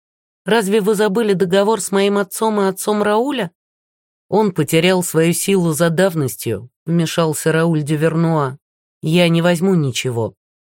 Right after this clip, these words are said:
В завещании прямо сказано, кто имеет право на наследство.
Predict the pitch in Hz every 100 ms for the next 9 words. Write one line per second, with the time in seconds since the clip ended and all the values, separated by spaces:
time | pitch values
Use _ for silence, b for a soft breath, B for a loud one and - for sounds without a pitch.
0 | _ 127 139 160 175 185 180 170 160 -
1 | 208 196 - 151 135 131 131 123 - 151
2 | 139 143 143 - 151 139 143 143 147 156
3 | - 160 147 - 120 123